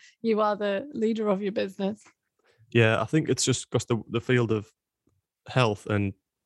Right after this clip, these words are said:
Speaker 2: in particular holistic health, there's so many different, like, individual topics which you can
Speaker 1: Mm.
Speaker 2: talk about. So I think we just kind of gravitated towards that. It wasn't like a, an idea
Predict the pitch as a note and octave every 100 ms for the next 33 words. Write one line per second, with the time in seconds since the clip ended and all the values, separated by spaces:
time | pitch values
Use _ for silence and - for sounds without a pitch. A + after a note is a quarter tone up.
0 | _ A2+ - - A2 G2+ G#2 A2+ - G2+
1 | G2 G2 A2 - C3 B2+ B2 G#2+ - B2
2 | - A#2 G#2+ G2 - B2 A#2+ A2 B2+ B2+
3 | C3+ C3 C3+ - - - - _ _ -
4 | A#2+ G#3 G#3 G3+ F#3+ A2+ A#2+ A#2+ - A2
5 | G#2 A#2 A2 G#2 G#2+ - G#2+ G2 F#2 -
6 | _ _ _ _ _ - G#2 G#2 - G#2
7 | F#2+ - G2 G2 F#2 F#2+ - _ _ _
8 | _ A#2+ G#2+ B2 - A2+ A2 G#2 G#2 G#2
9 | G2 A#2 A#2 G2